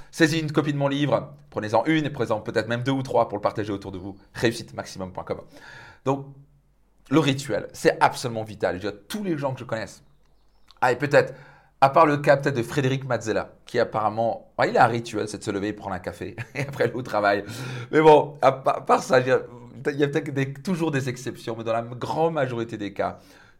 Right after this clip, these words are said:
tous les milliardaires millionnaires que j'ai soit coachés, soit que j'ai en ami, soit que j'ai étudié, ils ont des rituels. Et ils ont un rituel particulièrement le matin. Et avec toutes les années, j'ai tout testé.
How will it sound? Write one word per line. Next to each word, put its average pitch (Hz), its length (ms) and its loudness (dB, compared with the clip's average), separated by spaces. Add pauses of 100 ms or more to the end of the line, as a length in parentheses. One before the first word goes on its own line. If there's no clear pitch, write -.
tous 156 160 -8
les 143 120 -2
milliardaires 113 500 0
millionnaires 98 440 -6
que 101 80 -10
j'ai 92 140 -10
soit 131 240 -2
coachés, 117 400 -6
soit 101 180 -4
que 104 140 -8
j'ai 101 120 -4
en 95 160 -2
ami, 104 300 -6
soit 101 180 -6
que 98 80 -14
j'ai 101 120 -4
étudié, 95 460 -8 (400)
ils 117 160 -6
ont 123 60 -4
des 98 100 -6
rituels. 90 460 -8
Et 107 160 -4
ils 110 180 -4
ont 127 100 0
un 110 60 0
rituel 123 440 -4
particulièrement 110 420 -8
le 95 60 -8
matin. 95 340 -6 (500)
Et 107 240 0
avec 117 240 0
toutes - 120 -12
les 147 140 0
années, 120 240 -2
j'ai 110 180 -4
tout - 220 -8
testé. 104 560 -6